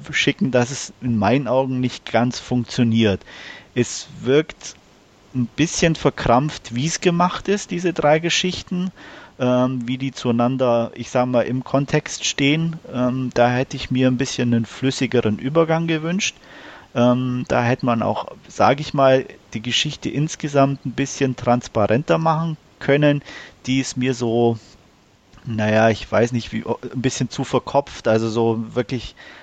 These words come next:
ja, auf zu, ähm, angestrengt irgendwo, äh,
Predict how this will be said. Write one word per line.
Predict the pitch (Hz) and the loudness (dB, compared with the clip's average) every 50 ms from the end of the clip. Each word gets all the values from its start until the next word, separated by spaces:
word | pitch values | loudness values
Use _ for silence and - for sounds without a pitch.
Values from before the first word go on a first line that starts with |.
| - _ | -16 _
ja, | - 110 104 107 110 117 113 | 0 2 4 4 6 4 4
auf | 104 107 104 - - - - - | 4 2 0 -4 -12 -20 -20 -16
zu, | - - - 113 117 120 120 120 120 117 117 107 98 123 - _ _ _ _ _ - - _ - _ _ _ _ _ _ _ _ _ _ _ _ _ _ _ _ _ _ _ _ _ _ _ - | -14 -10 -8 -4 -2 0 2 2 2 2 2 0 -4 -12 -18 _ _ _ _ _ -20 -20 _ -20 _ _ _ _ _ _ _ _ _ _ _ _ _ _ _ _ _ _ _ _ _ _ _ -4
ähm, | 120 110 110 110 110 110 110 110 107 110 110 107 98 - | 0 2 4 4 6 6 4 4 4 2 2 0 -2 -4
angestrengt | - 110 131 147 147 139 127 - - - 107 101 98 98 - - | 0 2 2 4 4 4 2 2 2 2 2 2 2 0 -2 -2
irgendwo, | 104 98 98 95 101 95 104 104 104 104 | -2 0 0 0 -2 -2 0 2 2 2
äh, | 95 85 98 131 - 117 107 104 107 104 104 104 104 | 0 -2 -4 -4 0 2 4 4 6 6 4 4 2